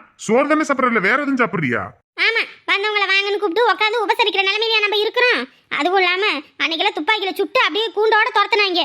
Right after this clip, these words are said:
Speaker 2: அதெல்லாம் மறந்துட்டானே. ம், ம்.
Speaker 1: நீ பண்ணுன தப்புக்கு தானே அதை பண்ணாங்க.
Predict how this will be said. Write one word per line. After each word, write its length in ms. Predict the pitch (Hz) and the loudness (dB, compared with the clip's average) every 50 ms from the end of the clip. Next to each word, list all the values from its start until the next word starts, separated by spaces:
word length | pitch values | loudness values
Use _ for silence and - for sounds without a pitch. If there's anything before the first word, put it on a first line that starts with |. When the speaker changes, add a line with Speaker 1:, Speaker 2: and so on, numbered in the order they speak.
| 269 | -2
Speaker 2:
அதெல்லாம் 320 | - - 370 392 427 453 415 | -2 -2 0 0 0 0 0
மறந்துட்டானே. 440 | 403 427 440 466 381 359 302 262 214 233 - _ _ _ - | -2 -2 -2 0 0 0 0 0 -2 -4 -8 _ _ _ -4
ம், 180 | 339 370 359 - 285 | -4 -4 -2 -2 -4
ம். 120 | 269 220 220 _ _ _ _ _ _ _ - | -4 -4 -6 _ _ _ _ _ _ _ -6
Speaker 1:
நீ 120 | 113 123 196 220 202 | -4 -2 -2 0 0
பண்ணுன 300 | 214 220 240 277 302 294 | 0 0 2 0 0 0
தப்புக்கு 340 | 262 233 196 160 - 240 285 | 0 0 0 -2 -2 -2 0
தானே 160 | 294 302 320 302 | 2 2 2 2
அதை 140 | 269 254 - | 2 0 0
பண்ணாங்க. 440 | 233 226 214 214 220 220 208 208 | -2 -2 0 0 0 0 0 0